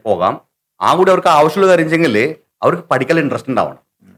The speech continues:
Speaker 1: കാരണം യൂറോപ്പിലേക്ക് നമുക്ക് ഈ പറഞ്ഞ പോലെ ഒരു എമിഗ്രേഷൻ റൂട്ട് വഴി യൂറോപ്പിലേക്ക് എത്തുക എന്നുള്ള കുട്ടികൾ പോയിട്ട് യാതൊരു കാര്യവുമില്ല.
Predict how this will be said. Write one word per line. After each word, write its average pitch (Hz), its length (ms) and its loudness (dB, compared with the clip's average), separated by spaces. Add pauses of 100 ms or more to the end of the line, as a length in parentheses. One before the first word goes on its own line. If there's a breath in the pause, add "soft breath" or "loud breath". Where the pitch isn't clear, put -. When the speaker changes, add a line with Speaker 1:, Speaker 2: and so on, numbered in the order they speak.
(180)
Speaker 1:
കാരണം 110 400 -4
യൂറോപ്പിലേക്ക് 139 440 0
നമുക്ക് 165 540 0
ഈ 135 80 -4
പറഞ്ഞ 127 200 0
പോലെ 131 160 0
ഒരു 127 80 2
എമിഗ്രേഷൻ 143 460 0
റൂട്ട് 156 180 -2
വഴി 151 120 2
യൂറോപ്പിലേക്ക് 131 480 -4
എത്തുക 127 200 -2
എന്നുള്ള 127 280 -2
കുട്ടികൾ 117 300 -6
പോയിട്ട് 117 240 -8
യാതൊരു 117 340 2
കാര്യവുമില്ല. 131 680 2